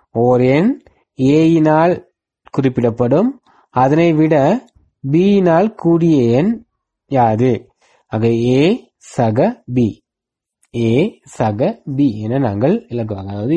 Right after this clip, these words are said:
ஏயுடன் பியை கூட்டுதல் வேண்டும் என்பதே ஆகும். இதில், ஆ, ஐந்தாவது வினாவினை நாங்கள்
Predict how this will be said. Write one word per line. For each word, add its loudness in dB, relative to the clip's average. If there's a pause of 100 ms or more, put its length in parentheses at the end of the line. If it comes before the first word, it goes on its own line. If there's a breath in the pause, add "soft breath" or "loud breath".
ஏயுடன் 0 (100)
பியை -2 (540)
கூட்டுதல் -2
வேண்டும் -4 (1000)
என்பதே -4
ஆகும். -4 (1400)
இதில், 0
ஆ, 2 (2750)
ஐந்தாவது 2
வினாவினை 0
நாங்கள் -2